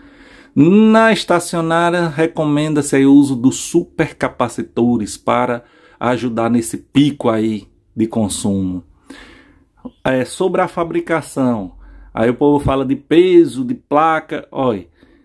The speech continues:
só pra exemplificar, automotivas, um monte de plaquinha fininha de um milímetro. Esse monte de plaquinha fina garanta aquela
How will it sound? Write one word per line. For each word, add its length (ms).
só 240
pra 320
exemplificar, 1000
automotivas, 1120
um 160
monte 320
de 100
plaquinha 520
fininha 480
de 120
um 100
milímetro. 640
Esse 360
monte 320
de 80
plaquinha 440
fina 520
garanta 480
aquela 380